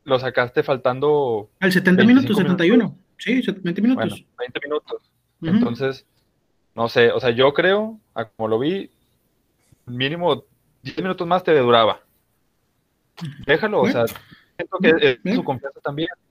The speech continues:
Speaker 1: Aparte de que estuvo
Speaker 2: Bien.
Speaker 1: parado, también entra con mucha presión, porque sabe que este equipo es de mucha presión. El Tuca es de mucha presión, no cualquier cosa. Pero, bueno, eso, eso es lo que creo yo.
Speaker 2: Bueno.
Speaker 1: Y,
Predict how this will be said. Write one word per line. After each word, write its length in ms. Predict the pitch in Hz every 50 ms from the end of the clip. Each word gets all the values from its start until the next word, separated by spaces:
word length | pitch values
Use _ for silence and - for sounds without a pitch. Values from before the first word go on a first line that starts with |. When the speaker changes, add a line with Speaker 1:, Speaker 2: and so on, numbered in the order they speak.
| 107
Speaker 1:
Aparte 420 | 120 123 120 117 - 135 131 - 190
de 60 | 185
que 60 | 185
estuvo 180 | 151 - 165 165
Speaker 2:
Bien. 80 | 185
Speaker 1:
parado, 500 | 202 165 156 156 160 165 170 170 170 170 _ _ _ _ _ _ -
también 260 | 120 - 123 127 139
entra 240 | 147 151 160 170 165
con 140 | - 139 131
mucha 260 | 131 127 - 160 156
presión, 520 | - 156 139 - 151 147 151 156 165 170 _ _ _ _ _ _ _ _ -
porque 220 | 113 113 - 117
sabe 280 | - - 101 104 120 123
que 360 | - 147 139 131 117 107 104
este 200 | 107 - - 135
equipo 320 | 131 - 123 - - 131
es 120 | 123 120 117
de 80 | 131
mucha 240 | 131 120 120 - 135
presión. 420 | 127 131 131 - 147 151 170 156 131 _ _ _ _ _ _ _ -
El 200 | 117 113 113 113
Tuca 280 | - 113 107 - 127
es 100 | 117 120
de 80 | 120 131
mucha 280 | 127 120 110 110 127 117
presión, 420 | - 120 117 - - 139 147 135
no 220 | 120 110 104 95 _ -
cualquier 320 | - 123 117 - 123 120 113
cosa. 300 | - 135 143 - 110 104 _ _ _ _ _ _ _ _ _ _ _ _ _ _ _ _ _ -
Pero, 480 | 120 113 107 110 104 101 101 98 98
bueno, 240 | 98 113 117 117 117
eso, 160 | 113 110 - 147
eso 180 | 131 123 120
es 60 | 151 151
lo 100 | 156 147
que 100 | - -
creo 220 | - 123 127 127
yo. 220 | 127 117 110 - - _ -
Speaker 2:
Bueno. 220 | 151 156 - - - _ _ _ _ _
Speaker 1:
Y, 540 | - 127 117 113 113 110 110 110 107 107 -